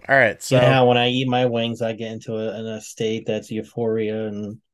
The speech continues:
Speaker 1: Ah, yeah, I know.
Speaker 2: <laughs>
Speaker 1: I
Speaker 2: Maybe,
Speaker 1: need some
Speaker 2: maybe
Speaker 1: good
Speaker 2: that's the
Speaker 1: wings.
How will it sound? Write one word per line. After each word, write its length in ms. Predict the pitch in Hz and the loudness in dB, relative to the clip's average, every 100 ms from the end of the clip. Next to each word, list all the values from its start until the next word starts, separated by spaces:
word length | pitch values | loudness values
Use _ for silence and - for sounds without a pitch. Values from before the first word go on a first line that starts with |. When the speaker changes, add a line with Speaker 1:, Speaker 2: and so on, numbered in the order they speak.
| - | -6
Speaker 1:
Ah, 340 | 139 120 104 - | -4 -4 -6 -8
yeah, 180 | 104 104 | -6 -2
I 60 | |
know. 280 | 117 107 101 - | -2 -2 -8 -12
Speaker 2:
<laughs> 120 | - 110 | -18 -10
Speaker 1:
I 40 | 131 | -6
Speaker 2:
Maybe, 120 | 135 | -4
Speaker 1:
need 80 | 110 | -2
some 100 | 113 | -2
Speaker 2:
maybe 80 | |
Speaker 1:
good 100 | 110 107 | 0 0
Speaker 2:
that's 80 | 107 107 | -2 -4
the 60 | |
Speaker 1:
wings. 280 | 120 - - | -6 -10 -20